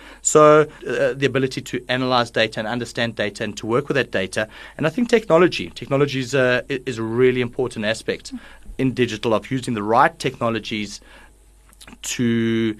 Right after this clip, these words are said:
to get your story out, to create that demand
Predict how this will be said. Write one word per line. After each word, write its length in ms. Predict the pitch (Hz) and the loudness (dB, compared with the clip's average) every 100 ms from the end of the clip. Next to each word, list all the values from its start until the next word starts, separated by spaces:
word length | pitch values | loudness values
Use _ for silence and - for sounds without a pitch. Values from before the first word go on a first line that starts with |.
| - - - | -14 -20 -12
to 80 | |
get 240 | 120 139 135 | 0 0 0
your 80 | 139 | -4
story 340 | - 117 117 | -2 0 0
out, 300 | 98 - - - | -4 -6 -14 -8
to 560 | 131 117 110 113 104 - - | -2 0 0 0 -4 -10 -10
create 400 | - 143 151 156 | 2 4 4 4
that 180 | 135 | 2
demand 480 | 131 117 117 98 90 | 2 0 0 0 -4